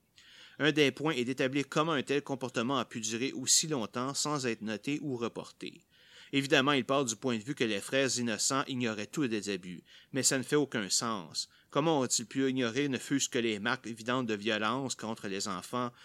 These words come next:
comme les meurtrissures, les cicatrices et autres choses ? Le onze septembre mille neuf cent quatre-vingt-neuf, la Commission royale commence ses audiences publiques. Elle rencontrera plus de deux cents personnes de tous les groupes impliqués. En parallèle, l'investigation mène, entre mille neuf cent quatre-vingt-neuf et mille neuf cent quatre-vingt-treize,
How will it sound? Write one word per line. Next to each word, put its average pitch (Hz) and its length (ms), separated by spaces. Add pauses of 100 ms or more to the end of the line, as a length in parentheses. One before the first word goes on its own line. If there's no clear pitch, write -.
(180)
comme 107 220
les 101 160
meurtrissures, 120 720
les 107 100
cicatrices - 640
et 101 160
autres 101 240
choses ? 117 560 (1400)
Le 135 120
onze 202 180
septembre 202 360
mille 202 120
neuf 185 100
cent 196 100
quatre-vingt-neuf, 156 640
la 113 80
Commission 143 380
royale 151 400
commence 143 400
ses 117 180
audiences 131 360
publiques. 85 520 (320)
Elle 127 140
rencontrera 147 580
plus 143 160
de 117 120
deux 135 220
cents 156 200
personnes 139 420
de 110 100
tous - 200
les 117 160
groupes 120 280
impliqués. - 580 (400)
En 143 140
parallèle, 139 500
l'investigation 139 840
mène, 135 360
entre 110 260
mille 104 180
neuf 101 120
cent 117 100
quatre-vingt-neuf 110 560
et 110 40
mille 107 140
neuf 107 120
cent - 80
quatre-vingt-treize, 120 880